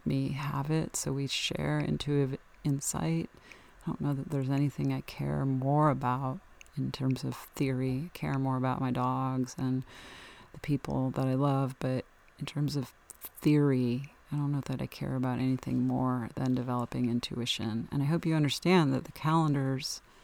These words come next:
we follow are all about developing intuition because they're connecting a day iconography like today is with what's happening around us. I, here, I've never said something like this with a camera on, but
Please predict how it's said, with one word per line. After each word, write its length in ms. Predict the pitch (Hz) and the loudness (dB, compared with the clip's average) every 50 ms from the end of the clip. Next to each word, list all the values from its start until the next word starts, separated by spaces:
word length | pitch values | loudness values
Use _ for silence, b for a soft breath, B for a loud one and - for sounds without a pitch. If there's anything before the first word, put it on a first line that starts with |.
| b b b b b b - | b b b b b b -10
we 80 | - 143 | -8 -8
follow 560 | - - 165 185 202 170 135 131 131 131 127 | -4 0 2 2 4 4 4 2 2 0 -2
are 160 | - 135 139 | -2 -2 0
all 180 | 139 143 143 131 | 2 2 2 0
about 380 | - 135 139 139 139 - - - | 0 0 0 0 0 -2 -4 -6
developing 520 | 139 135 127 120 127 123 - 135 127 131 | -6 -4 -4 -4 -4 -4 -4 -4 -2 -2
intuition 680 | 127 123 - 135 131 143 135 - - - 131 127 127 127 | -2 -2 -2 -2 -2 -2 -2 -2 -4 -4 -2 -2 -2 -2
because 640 | - - - - - 139 131 131 127 127 123 - | -4 -6 -8 -8 -6 -4 -2 -2 -2 -2 -4 -4
they're 140 | - - 131 | -4 -4 -4
connecting 720 | - - - 143 139 151 160 156 - - - 143 135 131 131 | -4 -2 0 2 4 4 2 2 0 -2 -2 0 0 0 0
a 160 | 127 139 135 | 0 -2 -2
day 760 | 127 127 - 139 139 139 139 139 139 139 139 135 135 139 143 - - - - - | -2 -2 0 2 2 4 4 2 2 2 2 0 0 -2 -6 -8 -16 -16 -10 -6
iconography 920 | 135 131 131 - - 143 139 135 135 135 131 131 - - - - 131 127 127 | -6 -6 -4 -4 -2 0 0 2 2 0 0 -2 -4 -6 -4 -2 -2 -2 -2
like 200 | 123 117 117 - - - | -2 -4 -6 -8 -10 -14
today 520 | - - 156 - - 135 135 135 135 131 127 | -10 -10 -6 -4 -2 0 0 2 0 0 2
is 540 | 127 151 151 147 135 131 131 127 123 - B B B B B B B B B B B B - | 2 4 4 4 4 2 2 0 -2 -4 B B B B B B B B B B B B -4
with 400 | - 147 151 156 147 143 143 127 | 0 2 4 4 4 2 2 0
what's 240 | 151 143 139 139 - | -2 -2 -2 -4 -2
happening 420 | - 143 139 135 - 151 147 151 156 | -2 -2 -2 -2 -2 -2 0 2 2
around 320 | 170 185 196 196 175 131 | 4 4 4 2 2 0
us. 380 | 131 127 123 - - - - - - - B B B B B B B B B B B B B B B B B - - - - | -2 -4 -6 -8 -10 -12 -14 -14 -18 -20 B B B B B B B B B B B B B B B B B -20 -20 -14 -8
I, 200 | - 139 135 120 - - _ - - | -4 -4 -4 -4 -6 -8 _ -10 -4
here, 240 | 135 143 151 139 | -2 0 2 2
I've 120 | 135 135 127 | 2 2 2
never 280 | 139 143 143 147 143 | 4 4 4 4 2
said 320 | 135 - - 143 131 127 - | 2 0 2 2 2 2 2
something 340 | - 131 131 127 131 131 127 | 0 0 2 2 2 2 2
like 240 | 123 123 123 - | 2 0 -2 -2
this 320 | - - 160 175 - - - | 0 0 2 2 0 0 0
with 160 | 139 127 123 | 0 0 0
a 60 | 123 | 0
camera 440 | - - - 139 131 123 135 135 127 | -4 -2 -2 0 2 4 4 2 2
on, 460 | - - 131 131 131 131 135 143 143 - | 2 2 2 2 2 2 2 2 0 0
but 360 | 156 - 139 139 127 - | 0 0 0 0 0 -2